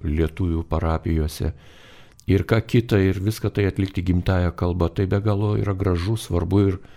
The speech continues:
ir šeimai, ir kam kitam, ir bendruomeniai. Ir santuokos sakramentas, ir kas kita, ir pasirengimai. Ir dar šiais metais šimtmetis Lietuvos, mūsų karaliaus Mindaugo šventė Liepos pradžioje, taigi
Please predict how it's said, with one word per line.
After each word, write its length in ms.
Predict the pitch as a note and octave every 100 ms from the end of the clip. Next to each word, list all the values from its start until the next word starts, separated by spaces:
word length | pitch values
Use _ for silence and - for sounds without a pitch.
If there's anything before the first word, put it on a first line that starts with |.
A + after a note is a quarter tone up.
| - -
ir 80 | D#2+
šeimai, 480 | - G#2 G2+ F2 D2+
ir 120 | C#2+
kam 160 | F#2+ E2+
kitam, 380 | - - E2 E2
ir 80 | D2
bendruomeniai. 640 | C2+ C#2 D#2+ E2 E2 D#2 - - - - - -
Ir 160 | F2 G#2+
santuokos 640 | - A2+ G#2 G#2+ - -
sakramentas, 800 | - F#2+ F2+ F2+ E2 F#2+ F2 -
ir 160 | - G2
kas 300 | - G#2 -
kita, 300 | A#2 A2 G#2
ir 80 | G2
pasirengimai. 720 | - F#2+ A2 G#2 G#2 A2+ G#2+ G2 - - - - - - - - -
Ir 160 | G2+ A2
dar 160 | B2
šiais 300 | A#2+ C#3 A#2+
metais 380 | A#2+ A2+ A#2 G#2
šimtmetis 720 | - F#2+ D#2 D2 C#2+ - - D#2+
Lietuvos, 640 | D2 - D2 C#2 C#2+ -
mūsų 260 | F2 - -
karaliaus 480 | E2 F2 E2+ D#2+ -
Mindaugo 560 | F2 D#2+ D#2 D2+ E2 D#2 - - - - - -
šventė 500 | - F2 E2+ E2 -
Liepos 460 | D#2 D#2+ - D#2 -
pradžioje, 460 | F2 E2 D#2+ D2+ -
taigi 220 | - D#2